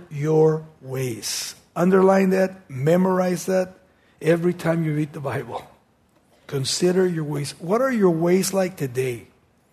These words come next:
As you look back at your life, the word here that is used, "consider your ways," literally means set your ways upon your hearts or your way of life. What is your way of life like? How do you live your life?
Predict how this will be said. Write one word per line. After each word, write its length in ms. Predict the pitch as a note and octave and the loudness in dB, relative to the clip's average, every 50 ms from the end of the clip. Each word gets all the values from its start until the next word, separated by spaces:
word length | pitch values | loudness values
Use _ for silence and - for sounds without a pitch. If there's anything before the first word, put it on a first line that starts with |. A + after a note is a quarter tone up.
| _ _ _ _ _ _ _ - | _ _ _ _ _ _ _ -4
As 180 | F3+ D#3+ D3+ D3 | 0 0 2 4
you 80 | E3+ | 4
look 220 | F3 F#3 G3+ F#3+ F3+ | 6 6 6 6 6
back 200 | G#3 G#3 G3+ G#3 | 4 4 6 4
at 160 | F#3+ - - | 2 2 2
your 120 | - E3+ | 2 4
life, 480 | E3 E3+ E3 D#3+ C#3+ C#3 - - - - - - _ _ _ _ _ _ _ _ _ _ _ _ _ _ _ _ _ _ _ - _ _ _ _ _ _ - | 6 6 6 4 4 0 -6 -12 -18 -20 -20 -20 _ _ _ _ _ _ _ _ _ _ _ _ _ _ _ _ _ _ _ -20 _ _ _ _ _ _ 2
the 80 | D3+ F3+ | 4 4
word 300 | F3+ F3 G#3+ B3 C4 B3+ | 6 8 10 10 10 8
here 220 | A#3 A#3+ B3+ B3 | 8 8 6 8
that 180 | G3+ A3 G3+ F3+ | 8 8 8 8
is 200 | F#3 F3 D3+ D3 | 8 6 6 4
used, 220 | G3 A3 G#3 - | 4 4 4 4
"consider 420 | - G3+ F#3 F3+ - G3+ G#3+ G#3 G3 | 4 4 4 6 6 6 8 8 8
your 180 | F#3+ F3+ F3 | 8 8 6
ways," 300 | E3+ F3+ F#3+ G3 F#3+ F#3+ | 8 8 6 6 6 4
literally 360 | F3+ F#3 F#3+ F#3+ G3 F#3 F3+ | 4 4 6 8 8 8 8
means 260 | E3+ F3 F#3 F#3 F#3 - | 6 6 4 4 2 0
set 460 | - - - A3 A3 A3+ A3+ - - | -2 2 6 6 6 6 4 2 4
your 120 | A3+ G#3 | 6 6
ways 520 | G3 F3+ F3 F3+ F#3 G3 G#3 G#3+ F#3+ - - | 6 6 6 6 6 6 6 4 0 -2 0
upon 600 | D3+ D3+ C#3+ - - - F3 F3+ F3+ F3+ F#3 F#3+ | 0 -2 -2 -2 -2 2 4 4 4 4 2 0
your 340 | F3 D3+ C#3 C#3 D#3+ D#3+ D#3 | -4 -8 -4 0 0 0 0
hearts 800 | C#3+ - - - E3 E3 D#3+ C3+ - - - - - - - - - | 0 -2 -6 -4 0 0 0 0 -2 -6 -6 -6 -6 -8 -10 -12 -4
or 400 | - F3 F3+ E3+ E3 F3+ F#3+ F3+ - - - _ _ _ - | 0 2 4 6 6 4 2 -2 -12 -20 -20 _ _ _ -4
your 160 | D#3 D#3 D3 | -2 -2 0
way 280 | C#3 D3+ E3 E3 D#3+ - | 0 2 2 2 2 0
of 240 | - D#3+ C#3+ A#2+ | -2 -4 -4 -4
life. 600 | C#3+ C#3 C3 C3 C3 B2+ A2+ G2+ F#2+ - - - _ _ _ | -4 -4 -4 -4 -6 -8 -10 -12 -16 -20 -20 -20 _ _ _
What 220 | - E3+ A3 A#3+ C#4+ | -4 0 0 0 0
is 220 | C#4 A3+ F3 - | -2 -4 -6 -6
your 120 | F3+ E3+ | -6 -6
way 260 | D#3 D3+ D#3+ F3+ F3+ E3+ | -6 -4 -4 -4 -4 -4
of 180 | D3+ C#3 - | -4 -6 -8
life 320 | D3+ C3+ C3+ D3+ D3 - - | -6 -6 -4 -6 -6 -10 -10
like? 340 | B2+ A#2+ G2+ F2+ - _ - _ _ _ _ _ _ _ _ _ | -10 -10 -12 -12 -16 _ -20 _ _ _ _ _ _ _ _ _
How 180 | - - G3 A#3 | -6 -2 -2 -2
do 80 | A#3+ B3+ | 0 0
you 140 | A#3 G3+ | 0 0
live 220 | F3 E3+ F#3 F3+ E3+ | 2 0 0 -2 -4
your 140 | D#3+ D3 B2 | -8 -10 -10
life? 380 | A#2 A2 F2+ E2 D#2+ - _ | -10 -12 -12 -14 -20 -20 _